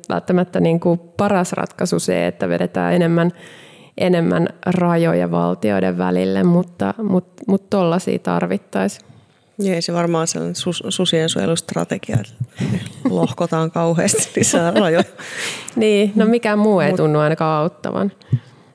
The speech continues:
Speaker 2: Mm.
Speaker 1: siihen kysymykseen. Susihan muuten on, on tämmönen, ää, no en mä tiedä, onko se, si-, siinä on jotain semmoista niinku rajatilan, ää,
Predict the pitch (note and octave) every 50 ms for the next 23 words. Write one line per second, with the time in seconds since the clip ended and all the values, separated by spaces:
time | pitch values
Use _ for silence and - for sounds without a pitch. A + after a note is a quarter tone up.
0 | - - F3+ F3 E3+ E3 E3+ - _ _ _ _ _ _ _ _ - - - -
1 | - - E3+ D#3+ D#3+ E3 - - F#3+ F#3 G3 G3+ G3+ - - G3+ G3+ - B3+ C4
2 | - F3+ F3+ G3 E3+ - - - - - - A#2+ E3 E3 D3+ - - - _ _
3 | - - F3+ F3+ E3+ E3+ F3+ F3 E3+ E3+ E3+ E3+ E3 E3 - - - - _ _
4 | - F#3 F3 E3+ E3 E3 F3+ F#3+ F#3 - - - _ _ - - - - - -
5 | - - - - - - - - _ _ _ _ _ _ _ _ _ _ _ -
6 | - - - A3 G#3 F#3 G#3 A3 G#3+ A3 G#3 A#3+ G#3+ F3+ - F3 F3+ F3+ - -
7 | F3+ D3 - - - _ _ _ - - _ - - - - A#3+ G#3 - A#3+ -
8 | B3+ A3+ A3 A3+ G#3+ G#3+ A3+ A3 G3+ F#3 F3+ F#3 F3+ D#3+ D#3+ D#3+ F3 - - E3
9 | D#3+ D#3 D#3+ E3 E3+ E3+ E3+ F3 F3+ F3 F3 E3+ D#3+ D3+ D#3+ - F#3 - F#2 -
10 | D#3+ E3 F#3+ - - _ _ _ _ _ - - - - F3 E3+ - - F3+ F#2
11 | G2 G#2 F3